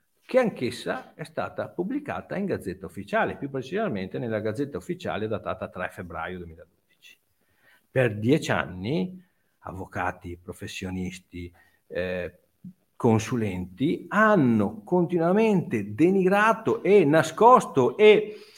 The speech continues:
smentito il fatto che esistesse una legge che si può usare per cancellare i propri debiti. Ok? Ancora oggi qualcuno scrive in Facebook che non è vero che si possono cancellare i debiti,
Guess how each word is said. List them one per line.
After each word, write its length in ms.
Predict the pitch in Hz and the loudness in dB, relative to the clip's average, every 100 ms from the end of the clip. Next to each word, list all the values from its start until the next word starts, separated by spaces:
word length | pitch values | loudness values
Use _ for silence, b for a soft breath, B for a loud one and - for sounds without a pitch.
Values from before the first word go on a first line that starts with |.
| B - | B -6
smentito 600 | 123 214 214 214 277 240 | 4 6 8 6 4 4
il 100 | 226 | 4
fatto 440 | - 113 - 202 | 4 4 2 0
che 140 | 214 | 2
esistesse 600 | 233 208 202 254 240 - | 2 2 0 2 2 4
una 140 | 143 226 | 2 4
legge 340 | 190 127 151 | 4 2 0
che 80 | 190 | -4
si 160 | 196 233 | -4 -4
può 220 | 117 82 _ _ _ _ - | -6 -8 _ _ _ _ -10
usare 440 | 233 170 85 101 | 0 0 0 -6
per 160 | - 185 | -14 -10
cancellare 420 | 202 220 160 85 | -6 -2 -2 -4
i 40 | |
propri 200 | - 92 | -12 -20
debiti. 360 | 98 - _ _ _ _ _ _ | -20 -20 _ _ _ _ _ _
Ok? 260 | - 120 - _ _ _ _ | -16 -14 -14 _ _ _ _
Ancora 360 | _ 95 160 156 | _ -8 -2 0
oggi 580 | 120 110 - 196 277 _ _ _ _ _ | 0 -2 -6 -6 -6 _ _ _ _ _
qualcuno 480 | _ 120 107 123 143 | _ -8 -6 -6 -4
scrive 400 | 151 - 98 92 | -4 -6 -8 -6
in 120 | 123 | -8
Facebook 500 | 147 - 76 - 101 - _ _ | -12 -16 -18 -20 -20 -20 _ _
che 160 | - 185 | 2 4
non 180 | 208 | 6
è 80 | 240 | 6
vero 300 | 220 139 135 | 6 6 4
che 100 | 143 | 0
si 140 | 196 214 | -4 -4
possono 360 | 120 95 117 | -6 -6 -8
cancellare 440 | 117 180 - 82 92 | -6 -8 -8 -10 -8
i 40 | |
debiti, 380 | 87 90 _ | -12 -14 _